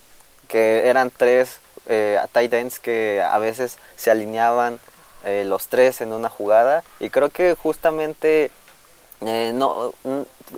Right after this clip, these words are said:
digamos que el nuevo trío de tight ends, entre comillas, porque Arcega es un receptor,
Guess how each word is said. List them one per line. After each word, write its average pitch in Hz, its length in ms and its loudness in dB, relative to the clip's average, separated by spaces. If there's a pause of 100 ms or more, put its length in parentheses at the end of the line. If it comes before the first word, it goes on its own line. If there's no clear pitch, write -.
digamos 156 420 0
que 127 340 2
el 117 100 2
nuevo 139 260 -2
trío 143 460 0
de 113 120 -2
tight 123 380 0
ends, 123 200 -4
entre 117 260 -6
comillas, 123 520 -6
porque - 320 -8
Arcega 110 480 0
es 107 220 -6
un 104 360 -8 (420)
receptor, 113 640 -2